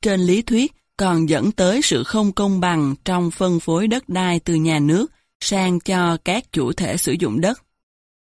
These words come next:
Vì nếu theo nguyên tắc đó trong luật đất đai hai nghìn không trăm lẻ ba, số tiền mà những người sử dụng đất phải trả cho nhà nước để có hoặc để được công nhận quyền sử dụng đất, có trường hợp được xác định trên cơ sở mức giá đất trung gian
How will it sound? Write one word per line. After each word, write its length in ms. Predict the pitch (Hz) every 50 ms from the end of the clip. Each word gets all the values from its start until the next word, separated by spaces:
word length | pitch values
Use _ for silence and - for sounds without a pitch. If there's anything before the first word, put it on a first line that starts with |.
| _ _ _ _ _ _ -
Vì 320 | - 185 202 196 190 180 175
nếu 360 | 175 180 180 185 196 240 330
theo 340 | - - 240 208 190 190 180
nguyên 280 | 180 180 180 180 170
tắc 240 | - 208 233 - -
đó 340 | 170 160 160 160 170 208 254 -
trong 240 | - 202 185 175 165
luật 160 | 170 170 156 -
đất 240 | - 180 226 254 -
đai 260 | 180 185 180 180 170
hai 220 | 170 170 196 185 180
nghìn 260 | 180 175 165 147 143
không 240 | - 180 180 175 165
trăm 180 | 180 175 170
lẻ 180 | 160 135 95 -
ba, 300 | 170 185 185 185 180 170 - _ _ _ _ _ _ _ _ _ - -
số 140 | 214 233 277
tiền 380 | - - 202 190 180 175 170
mà 60 | 170
những 280 | 165 156 151 135 196 233
người 200 | 240 220 185 160
sử 140 | - - 143 160
dụng 240 | 185 151 104 135 165
đất 160 | 196 247 277
phải 180 | - - 156 175
trả 360 | - - 165 117 95 127 196
cho 120 | - 214
nhà 240 | 190 185 180 170 156
nước 320 | 143 143 160 190 247 330 - _ _ _ _ _ -
để 260 | - 175 165 127 202
có 440 | - - - 185 180 175 196 240 311 - _ _ _ _
hoặc 160 | - 214 190 156 - -
để 180 | 175 165 123 208
được 200 | 208 185 - -
công 240 | - 196 190 190
nhận 240 | 180 165 131 110 135 147 -
quyền 220 | 185 180 165 147
sử 140 | 139 - 147
dụng 280 | 185 196 165 113 113 156
đất, 220 | 190 247 285 _ _ _ _ _ _ _ _ _ _ -
có 140 | - 185 226
trường 300 | - - 202 175 156 147
hợp 280 | 160 190 165 151 - -
được 300 | - 160 165 160 135 -
xác 280 | - - 214 254 -
định 300 | - 175 135 101 113 143
trên 240 | 139 - 185 180 170
cơ 220 | - - 180 175 165
sở 440 | - - 165 156 110 98 117 127 208
mức 320 | 208 196 220 254 _ -
giá 260 | 151 156 170 170 202
đất 280 | 214 196 226 - - -
trung 300 | - 202 185 180 175 156
gian 300 | 190 185 185 180 175 160